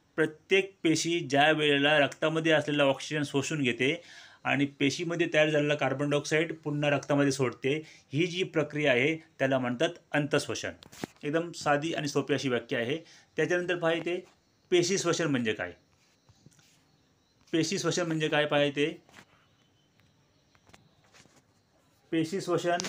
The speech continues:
आता पेशी श्वसनामध्ये पहा कोणतीही गोष्ट घेतली जात नाही किंवा कोणतीही गोष्ट सोडली जात नाही. पेशी श्वसनामध्ये काय होतंय की बाह्य श्वसन आणि अंतःश्वसन या दोन्हींच्या वापरामध्ये ज्या गोष्टी आतमध्ये घेतलेल्या आहेत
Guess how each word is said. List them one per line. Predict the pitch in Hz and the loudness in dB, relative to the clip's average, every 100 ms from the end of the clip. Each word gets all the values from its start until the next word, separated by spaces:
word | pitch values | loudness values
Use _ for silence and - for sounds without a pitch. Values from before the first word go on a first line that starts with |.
| - _ _ _ | -10 _ _ _
आता | 147 170 - | -6 -6 -2
पेशी | 175 170 220 | 0 0 0
श्वसनामध्ये | 190 175 190 185 175 | 0 0 0 0 -2
पहा | 175 156 190 - _ _ _ | 0 -2 -2 -10 _ _ _
कोणतीही | 170 170 165 190 | -4 -2 -2 2
गोष्ट | 185 180 | 4 4
घेतली | 156 143 139 175 | 2 2 2 2
जात | 175 170 | 2 2
नाही | 170 180 | -2 -2
किंवा | 190 _ - 151 | -6 _ -6 -4
कोणतीही | 156 151 147 170 | -4 -4 0 2
गोष्ट | 160 151 170 214 - _ - | 2 0 -2 -2 -6 _ -6
सोडली | 165 160 160 | 2 4 6
जात | 139 113 | 4 2
नाही. | 127 147 175 _ _ _ _ 160 | 0 -4 -6 _ _ _ _ 0
पेशी | 160 196 | 0 0
श्वसनामध्ये | 175 165 170 170 170 | -2 0 0 0 0
काय | 170 | 2
होतंय | 156 143 156 175 - - - | 2 2 0 -2 -10 -16 -4
की | 170 185 | 0 0
बाह्य | 143 135 156 185 | 2 4 6 4
श्वसन | 175 175 180 196 - | 2 2 2 2 -2
आणि | 147 156 - | -2 -2 -2
अंतःश्वसन | 165 156 175 139 - 143 156 - _ 147 | -2 0 0 0 0 0 -2 -16 _ -2
या | |
दोन्हींच्या | 139 131 147 175 180 185 | 0 2 2 2 0 2
वापरामध्ये | 165 151 165 165 165 | 4 4 2 0 -2
ज्या | 135 143 165 | 0 4 4
गोष्टी | 165 156 139 175 | 4 0 0 2
आतमध्ये | 143 143 160 151 | 2 2 0 0
घेतलेल्या | 127 131 156 143 | 0 0 2 2
आहेत | 131 | 2